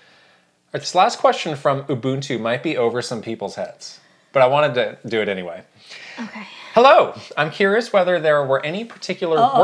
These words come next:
Speaker 1: workplace methodologies practiced in your division at Nintendo. For example, at college, we've learned about things like Agile and Scrum.
Speaker 2: Oh, Scrum.
Speaker 1: I get the sense that most of these ideas are really specific to engineering, so I'm guessing the answer is no, but I'd be interested to know, so I thought I'd ask.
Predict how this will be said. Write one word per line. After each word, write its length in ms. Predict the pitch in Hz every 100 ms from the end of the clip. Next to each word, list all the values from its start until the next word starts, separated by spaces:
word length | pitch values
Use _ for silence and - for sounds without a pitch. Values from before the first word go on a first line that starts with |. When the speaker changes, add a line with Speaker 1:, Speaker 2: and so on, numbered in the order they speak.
| 220
Speaker 1:
workplace 340 | 170 349 294
methodologies 1040 | 185 180 208 247 185 156 208 180 - -
practiced 500 | - 131 131 156 139
in 100 | 139
your 100 | 127
division 420 | 113 117 156 190 196
at 80 |
Nintendo. 480 | 131 131 - 127 - -
For 180 | - 139
example, 420 | 120 151 151 165
at 120 | 131
college, 340 | - 123 131 127
we've 200 | 127 117
learned 220 | 117 120
about 380 | 120 117 - -
things 260 | 107 107
like 200 | 123 - -
Agile 380 | 113 113 123 143
and 120 | 180
Scrum. 640 | 196 - - 233 269 359 - -
Speaker 2:
Oh, 40 | - - - - -
Scrum. 200 | - - _ -
Speaker 1:
I 80 | 139
get 160 | 190
the 80 | 262
sense 360 | - 156 127 139
that 140 | 156
most 220 | 143 143
of 80 | 165
these 160 | 147 143
ideas 400 | 135 120 113 110
are 60 | 107
really 200 | 113 127
specific 480 | - - 123 113
to 160 | - -
engineering, 640 | 135 120 131 196 156 87
so 160 | 98 135
I'm 100 | 117
guessing 300 | 139 147 190
the 100 | 165
answer 300 | 123 127 139
is 120 | 123
no, 360 | 131 160 214 - - _
but 100 | 120
I'd 160 | 113 113
be 60 |
interested 560 | 117 143 139 147 - 143
to 100 | -
know, 280 | 143 113 110
so 180 | - 123
I 60 |
thought 180 | - -
I'd 120 | 143 -
ask. 480 | 104 95 - -